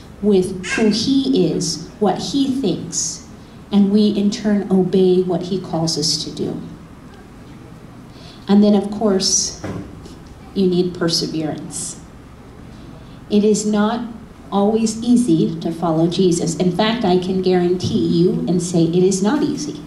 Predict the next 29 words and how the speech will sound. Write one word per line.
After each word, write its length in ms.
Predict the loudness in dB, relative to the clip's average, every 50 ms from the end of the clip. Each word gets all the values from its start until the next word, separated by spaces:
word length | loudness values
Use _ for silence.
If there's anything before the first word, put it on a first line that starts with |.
| -16 -18 -20 -20 -20 -10 -6
to 80 | -6 -6
follow 340 | -2 -4 -4 -2 -2 -4
Jesus. 800 | -6 -6 -4 -6 -6 -4 -6 -8 -6 -6 -6 -6 -6 -8 -10 -16 -18 -20 -20 -20 -20 -20 -20 -20 -4 -2
It's 160 | -2 -2 -2
countercultural, 960 | -2 -2 0 0 0 -2 -4 -4 -2 -2 -2 -2 -4 -6 -4 -6 -6 -6 -8 -10 -12 -14 -16 -18 -18 -18 -18 -18 -18 -18 -16 -18 -18 -18 -18 -18 -18 -16 -16 -16 -16 -10 -6
especially 760 | -6 -4 -4 0 0 2 2 2 2 0 0 2 2 2 2
in 120 | 2 2
our 200 | 2 2 0 0
day 260 | 0 2 2 2 2
and 140 | 2 2 2 2
age 400 | 2 2 4 4 2 2 0 -2 -4 -8 -10 -14 -16 -16 -16 -18 -6 0
where 540 | 4 4 4 4 4 4 2 2 0 -2 -4 -10 -12 -12 -2 2
we've 220 | 2 2 2 2
come 260 | -2 -4 -2 -2 0 0
out 200 | 0 2 2 2
of 80 | 0
humanism 1080 | 0 0 0 2 4 4 4 4 2 2 2 2 2 4 4 2 2 -2 -4 -8 -10 -4 0
and 460 | 2 2 4 2 2 -2 -6 -6 0 4
man 600 | 4 6 6 4 4 4 6 6 6 6 6 4
is 280 | 4 2 0 -2 -4 -6
king. 560 | 0 2 2 4 4 2 0 -4 -6 -8 -10 -12 -14 -16 -18 -18 -20 -20 -20 -20 -12 -4
Man 560 | 2 4 4 4 6 4 4 4 4 4 2 2
is 160 | 2 2 2
in 140 | 0 2 2
the 80 | 2
center 500 | 2 2 0 0 0 0 0 0 0 2
of 200 | 2 2 2 2
the 40 | 0
universe. 720 | 0 2 2 4 4 2 2 0 -4 -4 -6 -8 -10 -10